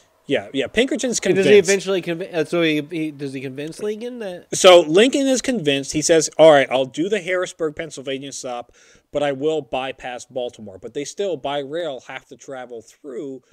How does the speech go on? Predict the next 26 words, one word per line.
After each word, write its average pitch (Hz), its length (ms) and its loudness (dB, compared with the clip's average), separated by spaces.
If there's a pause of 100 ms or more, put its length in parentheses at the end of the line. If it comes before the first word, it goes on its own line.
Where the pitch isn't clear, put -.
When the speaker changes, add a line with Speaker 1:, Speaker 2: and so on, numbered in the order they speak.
(180)
Speaker 1:
Baltimore, 127 920 -10
Speaker 2:
Right, 147 320 -6
Speaker 1:
uh, - 40 -12
Speaker 2:
it's 127 140 -12
Speaker 1:
to 147 100 -6
Speaker 2:
a, 131 40 -8
Speaker 1:
get, 151 140 -4
Speaker 2:
it's 135 180 -12
a 131 60 -14
Speaker 1:
to - 200 -8
Speaker 2:
train. 180 200 -6
Speaker 1:
get - 20 -18 (280)
to 135 40 -10
Speaker 2:
<laughs> 151 40 -6
It's - 160 -12
on 135 260 -10
Speaker 1:
Yeah. 139 100 -12
Speaker 2:
rails. 156 540 -6
<laughs> - 0 -
You 170 420 0
got, 165 240 0 (880)
can't 196 200 2
take 196 180 0
Speaker 1:
Uh, - 40 -10
Speaker 2:
side 208 240 2
streets. - 440 -10